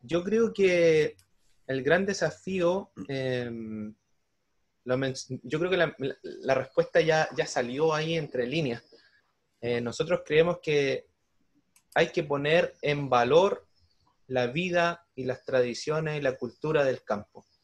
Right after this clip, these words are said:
¿Qué quiero decir con eso? Que si voy a generar turismo rural, yo no puedo llegar de afuera a imponer un proyecto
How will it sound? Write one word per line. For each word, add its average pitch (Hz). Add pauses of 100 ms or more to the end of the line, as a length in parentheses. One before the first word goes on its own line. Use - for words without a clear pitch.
(600)
¿Qué 160
quiero 175
decir 165
con 160
eso? - (160)
Que 127
si 135
voy 175
a 180
generar 160
turismo 139
rural, 156 (1160)
yo 185
no 233
puedo 226
llegar 196
de 185
afuera 185 (560)
a 147
imponer 165 (380)
un 160
proyecto 151